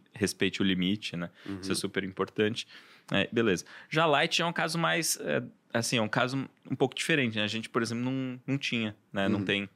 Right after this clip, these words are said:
Speaker 1: Light na carteira, porque a gente já teve no passado, mas, assim, vai vendo uma deterioração e tal, né?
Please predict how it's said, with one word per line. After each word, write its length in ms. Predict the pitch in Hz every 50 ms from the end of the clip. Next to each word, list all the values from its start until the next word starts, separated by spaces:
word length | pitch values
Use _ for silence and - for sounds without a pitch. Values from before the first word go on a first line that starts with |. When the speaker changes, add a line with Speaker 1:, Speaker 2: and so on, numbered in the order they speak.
| _
Speaker 1:
Light 320 | - 95 92 92 92 - -
na 80 | 98 90
carteira, 380 | - 110 107 - - 127 123
porque 280 | - - 143 139 - 135
a 280 | 127 - - - - 131
gente 60 | 127
já 100 | 143 143
teve 380 | - - 139 135 139 139 147
no 80 | 131 123
passado, 500 | - 117 113 - - 110 110 113 120 127 - _ _ _ - _ _ _ _
mas, 180 | - 113 110 113
assim, 220 | 113 113 104 101 95
vai 160 | 110 110 113
vendo 220 | 107 117 117 117
uma 140 | 110 110 107
deterioração 880 | 107 110 107 - - 117 117 139 143 - - - 120 117 123 120 113 104
e 20 |
tal, 240 | - - 104 107 107
né? 160 | 104 104 101